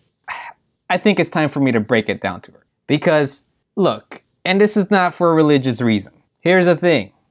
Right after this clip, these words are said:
Even if you wear protection, even if you use birth control, you still run a risk of either getting pregnant or getting an S T D if you have intercourse. That's just how it is. The only hundred percent protection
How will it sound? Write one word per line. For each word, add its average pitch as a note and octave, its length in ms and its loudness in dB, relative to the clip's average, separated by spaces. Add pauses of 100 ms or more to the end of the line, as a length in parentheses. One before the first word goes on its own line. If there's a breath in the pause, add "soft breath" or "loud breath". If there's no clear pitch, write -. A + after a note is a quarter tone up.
(280)
Even A2 240 -6
if A2 80 -6
you G#2 120 -6
wear G2+ 100 -4
protection, F#3+ 640 -4 (460)
even G#2+ 340 -8
if G#2 240 -12
you G2+ 200 -8
use F#2+ 360 -12
birth D#3 320 0
control, E3+ 640 0 (420)
you G3 140 2
still A3 320 4
run F#3 160 2
a F3 80 2
risk D3+ 400 0 (160)
of A#2+ 300 -2
either G2+ 200 -6
getting G2 300 -12
pregnant G3 600 0 (260)
or D3 240 2
getting C3+ 260 0
an C3 80 0
S G#2+ 160 -2
T - 160 -6
D B2 300 -2 (400)
if G#2 240 -6
you G#2+ 100 -6
have G2+ 300 -8
intercourse. - 640 -6 (220)
That's C#3 260 -2
just D#3 200 -2
how C#3+ 180 4
it D#3 60 4
is. D#3 360 0 (320)
The D3+ 240 -2
only A#3 420 4
hundred F3+ 380 0
percent E3+ 420 -2
protection D3 640 -2